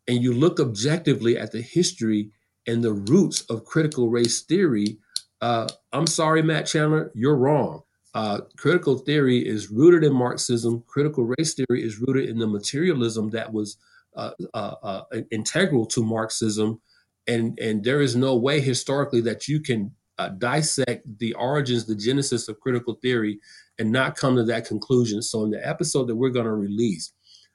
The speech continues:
we're gonna walk and, and, and, and, and exposit the roots of, of C R T, the genesis of it, and bring you all the way from the nineteen thirties in the Frankfurt School,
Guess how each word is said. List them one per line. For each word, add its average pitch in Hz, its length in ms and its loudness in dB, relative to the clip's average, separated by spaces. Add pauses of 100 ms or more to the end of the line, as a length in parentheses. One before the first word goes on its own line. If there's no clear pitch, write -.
(180)
we're 135 160 2
gonna 143 300 4
walk 123 520 2
and, 104 300 -6
and, 101 160 -6
and, 101 180 -6
and, 107 280 -6
and 107 100 -6
exposit 123 800 -2 (320)
the 107 100 -6
roots 120 340 0
of, 156 100 2 (240)
of 123 120 -4
C 139 160 0
R 127 80 4
T, 127 220 0
the 113 100 0
genesis 123 460 0
of 120 220 -2
it, 113 100 -2
and 101 120 -6
bring 123 300 2
you - 80 -4
all 135 240 -2
the 160 80 0
way 135 200 2
from 123 200 0
the 110 80 2
nineteen 123 480 -2
thirties 120 300 2
in 107 80 0
the 104 60 -2
Frankfurt 123 420 -4
School, 117 440 0